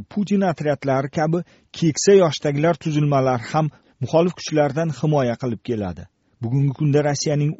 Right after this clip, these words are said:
o'nlab shaharlarida muxolifatchi Aleksey Navalniy shtablari faoliyat yuritmoqda. Navalniyga saylovda ishtirok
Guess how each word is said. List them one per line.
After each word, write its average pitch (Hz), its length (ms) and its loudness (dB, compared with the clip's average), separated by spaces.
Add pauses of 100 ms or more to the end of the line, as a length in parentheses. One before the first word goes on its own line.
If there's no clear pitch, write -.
o'nlab 175 320 4
shaharlarida 135 640 -2
muxolifatchi 127 640 -4
Aleksey 170 320 -2
Navalniy 165 480 0
shtablari 131 600 0
faoliyat 120 440 2
yuritmoqda. 110 560 -6 (540)
Navalniyga 170 560 4
saylovda 160 560 0
ishtirok 156 320 0